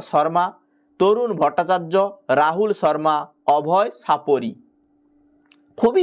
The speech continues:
ইম্পর্টেন্ট জায়গায় কয়েকটা নাম তোমাকে মনে রাখতে হবে। পরীক্ষায় যদি কোশ্চেন এইভাবে দেয়, একটা কোশ্চেন আমি নিয়েছি, দেখো নিচের কোন বাদ্যযন্ত্রটি শিবকুমার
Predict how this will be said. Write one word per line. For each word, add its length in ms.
ইম্পর্টেন্ট 460
জায়গায় 300
কয়েকটা 340
নাম 120
তোমাকে 260
মনে 200
রাখতে 280
হবে। 160
পরীক্ষায় 440
যদি 120
কোশ্চেন 340
এইভাবে 320
দেয়, 160
একটা 200
কোশ্চেন 380
আমি 180
নিয়েছি, 360
দেখো 220
নিচের 380
কোন 140
বাদ্যযন্ত্রটি 640
শিবকুমার 500